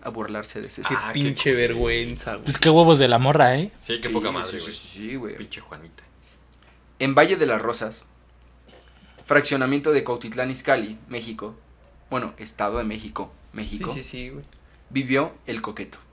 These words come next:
Speaker 1: con su abuela, su madre y su hermano, durante más de una década, hasta que decidiera independizarse justo en su adolescencia. César abandonó su casa a la edad de quince años,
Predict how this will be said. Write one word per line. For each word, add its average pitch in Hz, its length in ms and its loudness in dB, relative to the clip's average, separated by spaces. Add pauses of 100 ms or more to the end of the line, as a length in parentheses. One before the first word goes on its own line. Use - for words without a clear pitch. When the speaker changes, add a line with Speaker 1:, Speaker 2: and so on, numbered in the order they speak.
(720)
Speaker 1:
con 135 140 -2
su - 80 -2
abuela, 170 400 6
su 139 140 -4
madre 147 300 6
y 151 40 -2
su 127 100 -6
hermano, 110 300 -8 (840)
durante 123 360 -2
más 175 320 2
de 196 80 2
una 151 240 -2
década, 104 400 -4 (600)
hasta 131 280 0
que 135 100 2
decidiera 131 640 4
independizarse 151 1040 -2 (540)
justo 185 580 -4 (540)
en 123 100 -6
su 120 140 -6
adolescencia. 107 560 -8 (1300)
César 208 400 6
abandonó 151 400 6
su 160 160 -6
casa 170 340 2
a 131 220 0
la 131 80 -2
edad 135 180 0
de 135 160 -4
quince 151 320 -6
años, 147 480 -6